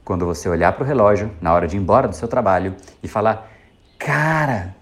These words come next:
mais uma vez eu não fiz isso." É exatamente pós-fato. É na hora que a gente percebe a consequência do padrão.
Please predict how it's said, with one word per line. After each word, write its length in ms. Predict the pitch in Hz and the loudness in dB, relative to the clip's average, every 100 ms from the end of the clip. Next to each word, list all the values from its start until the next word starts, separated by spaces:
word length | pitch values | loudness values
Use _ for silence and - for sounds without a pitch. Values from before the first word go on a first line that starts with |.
| 117 | -6
mais 540 | 110 127 139 139 117 123 | -2 2 2 2 0 0
uma 240 | 117 98 | 0 0
vez 580 | 87 101 123 131 110 104 | -2 2 2 2 0 -2
eu 100 | 107 | -4
não 200 | 101 104 | -4 -6
fiz 340 | - 98 78 | -8 -10 -10
isso." 340 | 71 65 - 78 - _ _ _ _ _ | -12 -16 -18 -20 -20 _ _ _ _ _
É 120 | 92 | 0
exatamente 840 | 95 92 113 107 101 110 - 113 113 - _ _ - | 0 2 0 0 -2 -2 -4 -6 -8 -20 _ _ -2
pós-fato. 1300 | 117 123 - - - - _ - - 90 - - 76 - - | 0 0 -6 -12 -16 -20 _ -8 0 0 0 -10 -12 -14 -6
É 140 | 95 | -2
na 100 | 95 | 2
hora 140 | 107 110 | 2 2
que 100 | 92 | -2
a 40 | |
gente 180 | 107 - | -6 -6
percebe 420 | 170 - 120 95 | -8 -2 -2 2
a 260 | 117 156 - - _ _ - | 2 0 -8 -20 _ _ 0
consequência 1000 | 151 170 196 - 110 - 110 127 - 98 | 4 4 4 -2 -4 0 0 0 -2 -4
do 80 | |
padrão. 400 | 90 87 78 71 | 0 0 2 -2